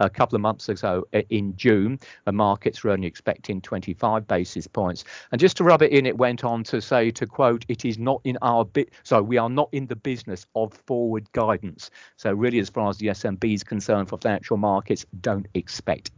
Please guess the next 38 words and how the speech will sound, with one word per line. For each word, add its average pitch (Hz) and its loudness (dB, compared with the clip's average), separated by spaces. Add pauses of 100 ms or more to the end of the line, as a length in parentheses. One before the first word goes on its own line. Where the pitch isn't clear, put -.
any 90 -2
help 85 0
there. 85 2 (640)
Okay, 175 6
on 143 4
that 175 -2
note 135 2
then, 131 -2
I 113 -4
guess 123 -4
we've 120 -2
probably 120 0
prattled 123 -4 (100)
on 117 -2
enough 110 -4
for 107 2
this 135 -4
week. 180 0
So, 113 2 (480)
um, 143 4
what 185 2
can - -6
we 175 2
say? 175 6
Well, 151 6
I 131 0
guess 202 -4
it's 110 -6
probably 156 0
fair 127 -2
to 131 -8
say 131 -2
that 123 -2 (180)
F, - -4
uh, 123 0
forward 151 0
guidance 127 -2
can 120 -4